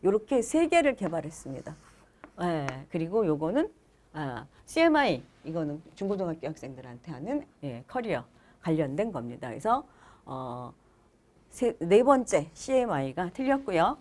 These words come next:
진로 성숙도 검사. 그래서, 예, 어, 진로 성숙 검사 도구는 다양한 측면에서 개인 상담이나 질-, 집단 진로에 유용한 정보를 제공한 종합적인 진로 발달 프로그램에 활용된다 해서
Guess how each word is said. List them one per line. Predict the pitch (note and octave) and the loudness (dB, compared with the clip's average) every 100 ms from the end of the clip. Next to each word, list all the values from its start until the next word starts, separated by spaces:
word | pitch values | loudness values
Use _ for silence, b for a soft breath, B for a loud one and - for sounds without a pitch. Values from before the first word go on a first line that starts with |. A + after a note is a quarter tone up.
| - | -8
진로 | - F#3+ G#3+ | -2 0 0
성숙도 | C4+ C4+ - F3+ F3 | 0 -4 -2 -2 -2
검사. | D3 E3+ D#3+ - _ - | -2 -4 -6 -10 _ -10
그래서, | D3+ F#3 A#3 D4 B B B - | -6 4 4 4 B B B -4
예, | C#3 A2 - _ b b b | -4 -4 -12 _ b b b
어, | A#2+ A#2+ A2+ _ _ _ - - - | -10 -8 -8 _ _ _ -16 -16 -8
진로 | - G3+ A3 | -4 2 2
성숙 | A3 C#4+ C#4 C4 - | 2 0 0 -2 -2
검사 | E3+ F#3+ G3+ D#3+ | -2 0 0 2
도구는 | D#3+ D3+ F#3 B3 | 0 0 -2 -2
다양한 | D#3+ D3 E3 | -2 0 -2
측면에서 | E3 F#3 D3+ D3 G3 | -2 -4 -2 -2 -4
개인 | F#3+ F3+ F#3 E3+ | 0 2 2 0
상담이나 | A3+ G#3+ F#3 D3+ D#3+ A#3+ B B B B B | -2 -2 0 0 0 0 B B B B B
질-, | F#3+ G3+ G#3+ G#3+ | 0 2 2 -2
집단 | - F#3+ - A#3 A#3+ | -6 -6 4 6 6
진로에 | A#3 F3+ F3 F3 | 2 0 2 2
유용한 | D#3+ E3+ E3+ | 4 4 2
정보를 | E3+ C#3+ D3 D#3 | 0 -2 0 0
제공한 | D#3 C#3+ C#3 E3+ | 0 -2 0 0
종합적인 | F#3 E3+ D#3+ D#3 D#3 | 2 0 0 -2 0
진로 | D#3+ F3 | 2 2
발달 | D#3+ C3+ C3+ C#3+ | 2 -2 -2 -2
프로그램에 | A3+ F#3+ D3 C#3 F#3+ | -2 0 0 0 -2
활용된다 | B3 A#3 G3+ D#3+ D3+ D#3+ D#3+ | -2 -2 -2 -2 2 4 4
해서 | C3+ A3+ A#3 | 2 4 2